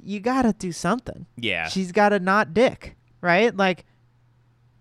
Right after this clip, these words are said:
Speaker 1: make something clamp
Speaker 2: Yeah,
Speaker 1: onto her.
Speaker 2: fucking electrocute her labia. I don't know what you gotta do,
Speaker 1: I,
Speaker 2: but,
Speaker 1: yeah,
Speaker 2: like,
Speaker 1: you have
Speaker 2: do
Speaker 1: to,
Speaker 2: something.
Speaker 1: you have to make it not
Speaker 2: But I guess
Speaker 1: weird.
Speaker 2: you can't really show her pussy at all because you would get an N C seventeen.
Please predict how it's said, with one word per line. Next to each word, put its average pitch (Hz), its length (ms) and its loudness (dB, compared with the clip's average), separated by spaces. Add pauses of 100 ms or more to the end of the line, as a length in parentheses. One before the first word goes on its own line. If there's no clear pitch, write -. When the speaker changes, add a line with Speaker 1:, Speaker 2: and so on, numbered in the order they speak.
(160)
Speaker 1:
make 180 380 -4
something 202 460 -2 (100)
clamp 185 280 0
Speaker 2:
Yeah, 165 140 4
Speaker 1:
onto 226 220 0
her. 127 140 -6
Speaker 2:
fucking 151 460 -2
electrocute 156 600 0
her 160 120 -2
labia. 135 440 -2
I 117 120 2
don't 135 100 2
know 135 120 2
what 127 140 -2
you 113 80 -6
gotta 98 200 -4
do, 85 260 -10
Speaker 1:
I, 233 100 2
Speaker 2:
but, 254 60 0
Speaker 1:
yeah, 294 80 2
Speaker 2:
like, - 180 2 (180)
Speaker 1:
you 208 120 0
have 240 140 6
Speaker 2:
do 320 60 0
Speaker 1:
to, 185 60 0
Speaker 2:
something. 135 540 2
Speaker 1:
you 202 60 -2
have 202 280 2
to 202 80 -6
make 190 180 0
it 170 80 -4
not 160 80 -2
Speaker 2:
But 151 100 4
I 147 60 6
guess 156 180 4
Speaker 1:
weird. 170 80 -2
Speaker 2:
you 147 80 0
can't 143 240 -4
really 127 160 -4
show 117 220 -2
her 107 100 -6
pussy 101 280 -8
at 90 80 -8
all 90 140 -6
because 85 400 -14
you 87 140 -12
would 85 180 -14
get 87 160 -10
an 69 80 -10
N 55 140 -14
C - 160 -14
seventeen. - 560 -16